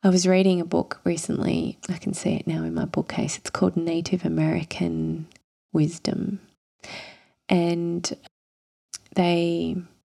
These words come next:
talk about how the chiefs of the tribes would meet and sit in circle to talk about important aspects that affected each tribe.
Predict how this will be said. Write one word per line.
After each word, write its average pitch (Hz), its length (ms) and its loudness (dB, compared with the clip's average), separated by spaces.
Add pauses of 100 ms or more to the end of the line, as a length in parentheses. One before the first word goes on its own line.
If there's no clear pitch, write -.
(260)
talk 220 220 2
about 175 340 2
how 165 200 0
the 160 120 -2
chiefs - 760 -2 (220)
of 170 220 -2
the 170 80 0
tribes 170 580 -2
would 175 120 -4
meet 151 360 0
and 160 140 -4
sit - 220 -2
in 160 160 0
circle - 600 -2 (1040)
to - 80 -4
talk - 260 -2
about 156 340 0
important 160 640 -2
aspects - 460 -2
that - 180 -2 (140)
affected 175 640 -2
each - 260 -2
tribe. 165 560 -4